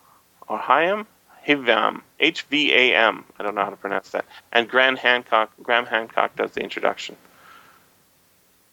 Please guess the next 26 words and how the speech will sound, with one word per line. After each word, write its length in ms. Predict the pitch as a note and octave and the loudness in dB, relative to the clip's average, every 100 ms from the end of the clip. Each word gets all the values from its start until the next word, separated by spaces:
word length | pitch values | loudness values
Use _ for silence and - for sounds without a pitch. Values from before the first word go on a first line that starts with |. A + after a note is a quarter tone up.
| _ - | _ -8
Um, 760 | A2+ A2 G#2+ G#2+ G#2+ G#2+ G#2 G2+ - | 0 4 4 2 2 -2 -6 -14 -12
hmm. 360 | D#3+ A2+ G2 F#2 - _ _ - - - | -8 -6 -8 -12 -18 _ _ -14 -14 -4
Graham 240 | D3 F#3+ | 2 2
Hancock 500 | G3 F#3 F3+ E3+ D#3+ - | 4 2 2 2 2 0
has 120 | C3+ | -6
spent 300 | - C3+ - _ _ | -2 -2 -2 _ _
decades 380 | D3 D#3 D3+ C3+ | 0 0 -2 -4
researching 540 | B2+ C#3 D3+ - C3+ | -6 -4 -4 -4 -4
and 100 | A2+ | 0
writing 240 | A2 A#2 B2+ | 2 2 0
some 180 | - A#2 | -6 -6
of 60 | |
the 60 | A2 | -4
most 240 | A2+ A2 | -4 -2
ambitious 520 | A2 A2 B2+ - - A#2+ | -4 0 -2 -2 -10 -12
and 100 | A2 | -14
successful 540 | - - A#2+ - A2+ | -12 -2 -2 0 -4
nonfiction 680 | A2 B2 E3 D#3 D3 - A#2+ | 2 2 4 0 -2 -6 -8
investigations 840 | A2 A2 A2+ - A2+ A2+ A#2 A#2 | 0 2 2 0 -2 -2 -4 -6
into 200 | G#2+ - B2+ | -4 -4 -6
ancient 320 | B2+ - - | -6 -8 -10
civilization 640 | A#2 A#2 A2 - G#2 A2 | -8 -2 -2 0 -2 -2
and 140 | G2+ F#2+ | -4 -4
wisdom. 340 | G2 - - - - - | -8 -8 -12 -14 -8 2
Uh-oh. 300 | G2 C#2+ - _ _ - - - | 4 4 2 _ _ -20 -18 -2
Entangled 580 | B2 - D3 E3 D#3 C#3+ | -2 2 0 2 0 0